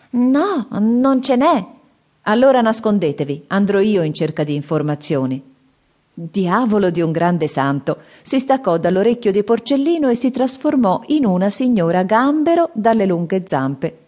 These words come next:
Giunto in breve alla soglia, vide il mostro assiso in trono con una signora perca in abito a righe seduta al suo fianco. Ai lati si tenevano file e file di gente acquatica.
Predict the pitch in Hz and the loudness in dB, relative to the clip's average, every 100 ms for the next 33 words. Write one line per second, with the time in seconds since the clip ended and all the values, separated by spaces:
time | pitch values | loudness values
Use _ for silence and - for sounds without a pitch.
0 | _ _ _ _ _ 180 254 415 285 180 | _ _ _ _ _ -4 -2 -2 0 0
1 | 156 160 165 139 156 - 135 147 175 214 | 0 -2 -2 -2 -4 -2 -2 0 -2 0
2 | 175 156 202 226 277 294 - 294 - 247 | -2 -2 0 0 0 -4 -6 -6 -4 -6
3 | - 170 165 220 240 254 254 233 208 240 | -4 -4 -2 -2 -2 -2 0 0 0 -2
4 | 262 214 180 208 226 196 160 151 156 156 | 0 0 -2 -2 0 -2 -2 -2 -2 -4
5 | 170 165 180 160 165 160 160 156 151 156 | -8 -6 -6 -4 -4 -4 -2 -4 -4 -6
6 | 147 170 - 165 147 135 147 143 147 - | -4 -6 -4 -4 -4 -4 -6 -4 -6 -4
7 | 143 143 - - _ _ _ _ _ - | -4 -4 -6 -10 _ _ _ _ _ -2
8 | 196 214 233 240 214 208 208 208 233 190 | 0 2 0 0 -2 -2 0 0 0 -2
9 | 170 240 226 156 - 247 220 170 170 196 | -2 -2 0 -2 -2 -2 0 -2 0 0
10 | 214 180 - 143 - 139 - | 0 -2 -4 -6 -6 -10 -14